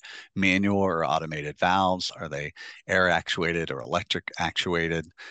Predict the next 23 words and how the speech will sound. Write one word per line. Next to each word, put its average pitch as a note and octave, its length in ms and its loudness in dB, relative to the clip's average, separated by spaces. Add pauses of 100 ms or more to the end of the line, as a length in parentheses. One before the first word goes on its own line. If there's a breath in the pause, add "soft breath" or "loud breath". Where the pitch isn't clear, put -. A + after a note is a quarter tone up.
(140 loud breath)
just - 300 0
monitoring E2+ 640 -2
and D#2+ 80 -8
maintaining D#2+ 500 -6
the C#2 80 -4
health - 560 -2
and, D2+ 360 -8 (140)
uh, - 80 -14
proficiency - 680 0
of C#2+ 100 -6
those C#2 180 -6
systems, G2 640 -2 (540 loud breath)
and, D#2+ 400 -4
you F2 140 -12
know, D#2+ 200 -10
uh, E2+ 280 -10
ensuring D#2+ 500 -2
that, D2+ 260 -6
uh, D2 60 -2
sufficient - 560 -2
spares D2+ 500 -4
are D2+ 120 -8
available G2 600 0